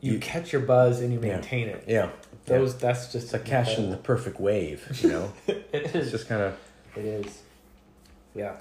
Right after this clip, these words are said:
Speaker 2: you're gonna wipe out if you go too fast or
Speaker 1: Right.
Speaker 2: too slow.
Speaker 1: Right, right. Yep.
Speaker 2: And most of the time, one of those two things happen.
Speaker 1: Yeah. Yeah. It is.
Speaker 2: Yeah.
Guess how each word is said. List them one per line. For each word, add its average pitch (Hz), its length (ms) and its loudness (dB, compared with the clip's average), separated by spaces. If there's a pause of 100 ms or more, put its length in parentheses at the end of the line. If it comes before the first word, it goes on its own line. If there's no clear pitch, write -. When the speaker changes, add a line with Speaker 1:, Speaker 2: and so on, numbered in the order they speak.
Speaker 2:
you're 113 120 -2
gonna 110 100 2
wipe 107 220 -2
out 127 240 -2
if - 80 -14
you 80 60 -8
go 85 120 -6
too 87 200 -8
fast 104 400 -8
or 107 60 -2
Speaker 1:
Right. 101 140 -2
Speaker 2:
too 92 140 -8
slow. 104 540 -6
Speaker 1:
Right, 98 340 -8
right. 87 180 -12 (440)
Yep. 104 160 -8
Speaker 2:
And 95 120 -6
most 104 240 -2
of 104 60 -10
the 104 80 -8
time, 98 100 -2
one 101 100 0
of 98 60 -4
those 98 220 -6
two 104 100 -8
things 101 320 -4
happen. 104 380 -10
Speaker 1:
Yeah. 123 380 2 (300)
Yeah. 147 260 0 (920)
It 110 160 -6
is. 127 340 -4 (140)
Speaker 2:
Yeah. 92 140 -8